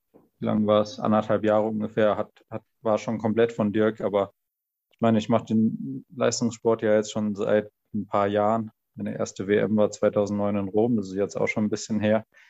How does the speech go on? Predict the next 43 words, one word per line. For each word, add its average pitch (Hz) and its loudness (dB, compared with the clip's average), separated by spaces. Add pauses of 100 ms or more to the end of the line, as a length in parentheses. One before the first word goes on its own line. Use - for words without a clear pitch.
(280)
Deswegen 107 2
weiß 110 4
ich, 113 -6
glaub 107 2
ich, - -10 (260)
auch 117 0
ganz 117 0
gut, 113 0
was 117 2
mir 139 0
gut 139 -6
tut. 135 -4
Und 113 -2
ich 101 -4
hab 110 -2
eben 107 0
auch 104 -2 (600)
durch 107 2
die - 2 (380)
Trainer, 120 2
mit 110 0
denen 117 2
ich 110 -4
in 113 0
den 104 0
letzten 107 -2
Jahren 107 2
gearbeitet 107 0
hab, 104 -8
auch - -10 (180)
ein 233 -10 (320)
ganz 104 -2
gutes - -2
Gefühl 117 4
dafür, 107 2
was 104 0
eben 101 -6
ganz 95 -6
gut - -10
funktionieren 95 -4
kann 101 -2
im 95 -2
Training. 98 -2